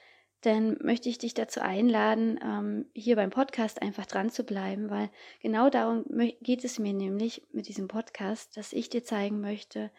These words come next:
dass du halt nicht klein und unbedeutend und wertlos bist, sondern dass jeder Einzelne sehr wohl etwas bewirken kann. Kurt Tepperwein hat es einmal so schön gesagt,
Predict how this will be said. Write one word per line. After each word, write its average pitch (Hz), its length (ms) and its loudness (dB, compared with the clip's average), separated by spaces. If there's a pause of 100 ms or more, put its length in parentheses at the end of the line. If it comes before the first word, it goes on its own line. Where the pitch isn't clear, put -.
(560)
dass - 180 -2
du 226 120 0
halt 208 200 0 (280)
nicht 254 400 6
klein 196 400 0
und - 240 -8
unbedeutend 202 720 0
und 196 140 -8
wertlos 190 480 -2
bist, - 400 -12 (280)
sondern 202 380 0
dass 214 340 -2
jeder 214 280 2
Einzelne 202 580 -2
sehr 196 280 0
wohl 226 240 6
etwas 190 400 -6
bewirken 185 500 -10
kann. 196 380 -12 (1300)
Kurt 240 200 0
Tepperwein 233 480 6
hat 208 140 -2
es - 120 -12
einmal 190 280 -2
so 202 80 -6
schön 202 300 -6
gesagt, 196 540 -8